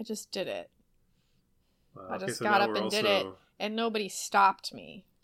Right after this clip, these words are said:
Speaker 2: So now
Speaker 1: And
Speaker 2: you're
Speaker 1: that's what I was mad about.
Speaker 2: Oh, okay. Nobody stopped you. Hmm. This is too much.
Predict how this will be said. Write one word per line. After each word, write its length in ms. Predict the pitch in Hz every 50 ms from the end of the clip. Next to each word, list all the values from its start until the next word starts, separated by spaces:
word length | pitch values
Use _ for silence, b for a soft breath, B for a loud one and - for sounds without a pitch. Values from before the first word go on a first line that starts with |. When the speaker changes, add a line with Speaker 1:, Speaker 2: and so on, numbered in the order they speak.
| _ _ _ _
Speaker 2:
So 140 | - - 110
now 80 | 117
Speaker 1:
And 100 | 127 127
Speaker 2:
you're 120 | 117 - -
Speaker 1:
that's 320 | 208 202 202 214 208 -
what 80 | 220 208
I 120 | 180 160
was 140 | 151 175 -
mad 220 | 156 147 131 127
about. 240 | - - - - -
Speaker 2:
Oh, 380 | 117 127 135 143 147 143 139 131
okay. 480 | 117 - - - 101 92 90 87 87 87 - _ _ - -
Nobody 360 | 113 101 113 120 131 117 104 95
stopped 520 | - - - - 104 104 107 - - -
you. 180 | 92 85 82 82 - _ _ _ _ _ _ _ _ _ _ _ _ _ _ _ _ _ _ _ _ _ _ _ _ _ _ _ _ _ _ _ _ _ _ _ _ _ _ _ _ _ _ -
Hmm. 120 | 107 98 85 _ _ _ _ _ _ _ _ _
This 160 | - - -
is 80 | - -
too 140 | - 123 98
much. 440 | 90 98 104 98 - - - -